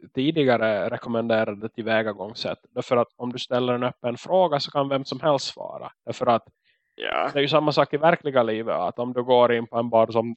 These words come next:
Speaker 1: "Äh, hur gör man eld?" Så då är det ju liksom närmaste personen är liksom, "Äh, vet jag,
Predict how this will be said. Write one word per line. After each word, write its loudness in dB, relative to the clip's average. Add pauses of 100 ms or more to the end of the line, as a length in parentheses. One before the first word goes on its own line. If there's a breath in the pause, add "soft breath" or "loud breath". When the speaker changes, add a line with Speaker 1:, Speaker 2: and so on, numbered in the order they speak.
(100)
Speaker 1:
"Äh, 8 (920)
hur 8
gör 8
man 4
eld?" 6 (260 soft breath)
Så -2
då -2
är 8
det 4
ju 4
liksom -2 (140)
närmaste 0
personen 2
är 2
liksom, -4 (140)
"Äh, 0 (640 soft breath)
vet 2
jag, 6